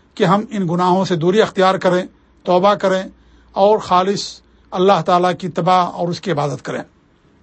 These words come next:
اللہ تعالیٰ کا ارشاد ہے، وَمَنْ يَقْتُلْ مُؤْمِنًا مُتَعَمِّدًا،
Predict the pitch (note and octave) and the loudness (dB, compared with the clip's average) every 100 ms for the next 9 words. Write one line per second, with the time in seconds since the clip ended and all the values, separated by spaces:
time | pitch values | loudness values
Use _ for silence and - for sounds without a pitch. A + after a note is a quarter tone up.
0 | _ _ _ _ _ - - - - _ | _ _ _ _ _ -20 -20 -20 -20 _
1 | E3 G3 G3+ G#3 G3+ G3+ E3+ G#3+ G#3+ F3+ | 2 2 2 0 -2 -2 2 2 2 -4
2 | G3 _ _ _ _ F#3 F#3+ G3+ G#3 E3 | -8 _ _ _ _ -2 0 0 -2 0
3 | F#3 F#3+ A3 G3+ G#3 F#3+ F3 G3 F#3 E3+ | -2 0 -2 -4 -2 -2 -2 0 0 0
4 | G#3+ F#3+ D#3 | 2 2 0